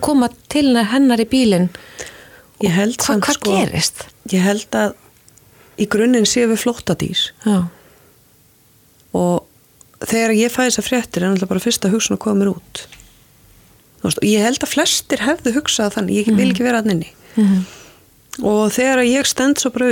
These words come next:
Speaker 2: upp og, og þær segja, þú veist, þær kveðja mig og samhlýkjast mér og ég má fara, að, og labba bara þarna ein út af deildinni, svo heyri ég bara óminn bak við mig að starfsfólki óska hvort öðru góðra helgar.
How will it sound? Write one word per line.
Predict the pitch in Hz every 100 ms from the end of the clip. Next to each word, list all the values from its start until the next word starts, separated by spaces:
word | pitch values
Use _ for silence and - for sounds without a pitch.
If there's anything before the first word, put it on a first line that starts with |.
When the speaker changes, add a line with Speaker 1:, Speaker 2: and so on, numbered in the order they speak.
| 190
Speaker 2:
upp | 175 -
og, | 202 202 -
og | 185 190 190
þær | 208 -
segja, | 226 220 190 -
þú | 185
veist, | 190 -
þær | 196
kveðja | - 202 180
mig | 185
og | 202
samhlýkjast | 202 180 - 190 262
mér | 277 190
og | 170 _ _ -
ég | 220
má | 208
fara, | - 233 185 247 330 - - - - - - - - _ _ -
að, | 208 208 - - - - _ _ _ - - - -
og | 226
labba | 247 285 294
bara | 220
þarna | 220 233
ein | 277 262
út |
af | 233
deildinni, | 262 277 - 175
svo | - 254
heyri | 247 285 294
ég |
bara | - 220
óminn | 226 269 294 220
bak | 226 254 -
við | 269
mig | 220
að | -
starfsfólki | 240 - 254 - 214
óska | 240 - 240
hvort | 226 -
öðru | 233 233 190 190
góðra | 226 233 240
helgar. | 233 214